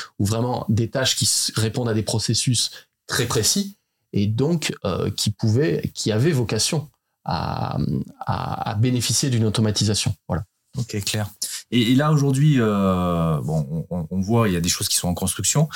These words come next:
Speaker 2: C'est quoi ta, ta roadmap ? Alors, je veux dire, idéale, c'est, c'est quoi le, la, la feuille de route ?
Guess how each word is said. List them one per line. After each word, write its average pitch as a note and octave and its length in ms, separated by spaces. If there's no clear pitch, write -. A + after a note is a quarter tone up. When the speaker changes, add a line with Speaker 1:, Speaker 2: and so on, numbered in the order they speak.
Speaker 2:
C'est - 140
quoi D3+ 160
ta, A2+ 340
ta G#2+ 180
roadmap ? A#2 460
Alors, F2+ 200
je F2 80
veux F#2+ 60
dire, F#2 240
idéale, A2+ 460
c'est, G2 180
c'est - 160
quoi B2 200
le, F#2+ 400
la, E2 340
la - 80
feuille C#3 200
de C3 60
route ? A#2 420